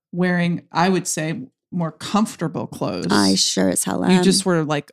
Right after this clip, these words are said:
Speaker 1: uncomfortable for a long time. When you're putting those clothes on, are you thinking, "Gosh, this is how I've been made to feel.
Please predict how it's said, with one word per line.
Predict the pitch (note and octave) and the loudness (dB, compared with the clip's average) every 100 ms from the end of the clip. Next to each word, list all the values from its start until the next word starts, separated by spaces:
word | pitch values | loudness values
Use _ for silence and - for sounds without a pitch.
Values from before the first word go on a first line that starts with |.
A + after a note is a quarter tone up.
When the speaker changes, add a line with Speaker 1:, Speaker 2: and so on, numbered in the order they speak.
| - | -2
Speaker 1:
uncomfortable | F#3 F#3 E3+ - - G3 F#3+ E3+ D3 | 0 0 -4 -6 -2 0 0 -2 -4
for | - F3 | -6 -4
a | D#3+ | -2
long | D#3+ E3 E3 | -2 -2 -2
time. | A3 F#3 E3+ - _ | 0 -2 -2 -10 _
When | G3 G3+ | 0 2
you're | G3 | 0
putting | - B3+ C4+ | 2 4 4
those | G#3+ F#3 | 2 0
clothes | - A3 A3+ G#3+ | 0 2 2 2
on, | E3 E3 D#3 _ _ - | 2 0 -4 _ _ -4
are | F#3+ | 0
you | G3+ G#3+ | 2 2
thinking, | G3+ G#3 G3 F#3+ F#3 F3 - _ _ | 2 0 2 0 0 -2 -6 _ _
"Gosh, | - C4+ G#3 | 0 2 4
this | G#3+ C#4 | 2 0
is | B3 | -2
how | G3+ F#3 | 0 2
I've | E3+ E3 _ _ _ _ _ _ _ _ - | 2 -2 _ _ _ _ _ _ _ _ -2
been | F#3 F#3 | 2 4
made | G3+ F#3 - _ _ | 2 2 -4 _ _
to | - | -6
feel. | E3+ D4+ F#4 - | -2 2 0 0